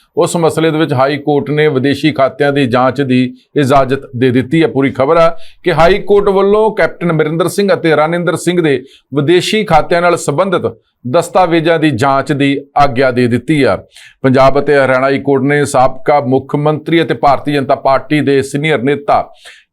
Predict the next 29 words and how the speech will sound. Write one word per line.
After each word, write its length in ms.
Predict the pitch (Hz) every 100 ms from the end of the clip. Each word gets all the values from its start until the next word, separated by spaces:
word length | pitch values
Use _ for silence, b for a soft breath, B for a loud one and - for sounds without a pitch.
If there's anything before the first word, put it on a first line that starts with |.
| -
ਕੈਪਟਨ 440 | 170 170 - 302 - 170
ਅਮਰਿੰਦਰ 440 | 170 180 180 196
ਸਿੰਘ 280 | 190 190 190 165
ਅਤੇ 160 | 170 170
ਉਹਨਾਂ 280 | 170 180
ਦੇ 120 | 165 165
ਪੁੱਤਰ 440 | - - 160 107 - b b b 123
ਰਣਇੰਦਰ 580 | 143 226 180 165 175 160
ਸਿੰਘ 260 | 185 185
ਦੀ 160 | 156 160
ਪਟੀਸ਼ਨ 600 | 160 151 170 175 - 202
ਨੂੰ 240 | 190 165 135
ਰੱਦ 260 | 147 156 180
ਕਰਦੇ 360 | 160 143 139
ਹੋਏ 320 | 151 151 147 127 b b b 156
ਇਨਫੋਰਸਮੈਂਟ 680 | 160 165 175 170 180 185 160
ਡਾਇਰੈਕਟੋਰੇਟ 600 | 143 143 170 165 170 143
ਮਸਲ-, 560 | 147 151 151 135 160 156
ਮਸਲਨ 500 | 147 185 196 147 123 B B B 175
ਈ 80 | 196
ਡੀ 120 | 220
ਨੂੰ 200 | 202 190 -
ਆਮਦਨ 400 | 151 151 151 180
ਕਰ 200 | 170 170
ਵਿਭਾਗ 440 | 160 - 170 135 135
ਵੱਲੋਂ 320 | 156 160 170
ਸ਼ਿਕਾਇਤ 640 | - - 156 156 165 160 170
ਦੇ 180 | 170
ਨਾਲ 480 | 147 131 135 151 160